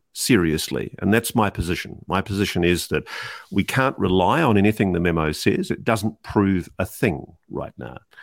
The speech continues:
But it should be being investigated. And that's what's heartening about, uh, Representative Mike Gallagher's decision to put the document on the public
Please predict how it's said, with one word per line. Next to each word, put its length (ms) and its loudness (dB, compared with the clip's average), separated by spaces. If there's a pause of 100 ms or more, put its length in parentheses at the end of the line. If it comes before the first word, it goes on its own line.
(440)
But 220 0
it 140 0
should 460 4 (280)
be 120 4
being 300 2
investigated. 720 -2
And 140 2
that's 180 0
what's 160 0
heartening 480 -2
about, 560 -2
uh, 160 2
Representative 720 0
Mike 240 0
Gallagher's 440 -2
decision 520 -6
to 120 -8
put 360 0
the 60 -4
document 480 -4
on 120 -2
the 80 -2
public 320 -4